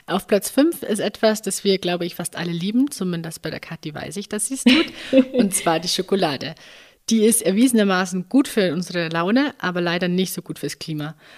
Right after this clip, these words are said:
Speaker 1: Für ein Kilogramm Schokolade werden nämlich drei Komma fünf Kilogramm C O zwei Äquivalente verursacht.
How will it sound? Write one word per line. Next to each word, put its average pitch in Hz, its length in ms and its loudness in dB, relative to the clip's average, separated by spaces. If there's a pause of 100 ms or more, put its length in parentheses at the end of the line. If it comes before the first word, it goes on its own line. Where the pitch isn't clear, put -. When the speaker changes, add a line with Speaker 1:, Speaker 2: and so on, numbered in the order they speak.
(160)
Speaker 1:
Für - 200 0
ein 170 160 2
Kilogramm 196 440 0
Schokolade 180 600 -4
werden 175 220 -2
nämlich 170 300 -4
drei 170 220 -4
Komma 185 240 -6
fünf 185 380 -4
Kilogramm 175 480 -8
C - 180 -6
O - 20 -6
zwei 160 320 -6
Äquivalente 151 580 -8
verursacht. - 760 -10